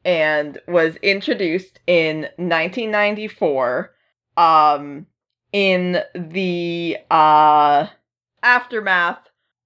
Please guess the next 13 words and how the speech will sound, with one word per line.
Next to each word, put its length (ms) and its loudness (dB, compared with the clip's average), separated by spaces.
of, 640 -2
uh, 640 0
Hal 440 0
Jordan, 840 -4
uh, 680 0
quote 320 2
unquote, 580 2
going 440 -2
insane, 840 -6
um, 640 2
or 460 2
later 480 0
on, 500 0